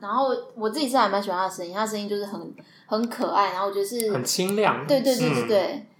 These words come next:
Speaker 1: 我觉得是，就是小朋友跟大人都会喜欢的声音，所以就是徐怀钰那时候就我有印象，因为我们班上也有同学就非常喜欢他。
Speaker 2: 嗯。
Speaker 1: 对。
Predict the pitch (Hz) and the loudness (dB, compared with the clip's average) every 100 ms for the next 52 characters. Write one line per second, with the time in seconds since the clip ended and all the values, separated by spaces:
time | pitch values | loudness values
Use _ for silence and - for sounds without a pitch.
0 | _ _ - 214 240 254 294 277 240 226 | _ _ -6 -2 0 0 -2 -2 -4 -4
1 | 254 254 160 233 208 170 190 190 208 190 | -6 -6 -6 -2 -2 -2 -4 -2 2 2
2 | 156 170 175 175 - - 143 - - - | 0 -6 -6 -6 -8 -10 -12 -10 -10 -12
3 | - 220 - 247 240 214 220 220 208 185 | -14 -12 -2 0 0 -2 -4 -2 0 0
4 | 208 208 208 208 175 185 170 - - - | 0 -4 -6 -6 -2 -2 -2 -6 -20 -6
5 | 214 202 190 185 170 185 220 233 202 208 | -2 -2 -2 -4 -6 -6 -2 0 2 2
6 | 220 202 175 165 170 165 180 180 175 - | 0 0 -2 -4 -10 -10 -6 -6 -6 -10
7 | - - - - - - 208 _ _ _ | -14 -16 -16 -14 -12 -12 -16 _ _ _
8 | 156 131 117 110 110 - - | -6 -6 -6 -10 -12 -12 -14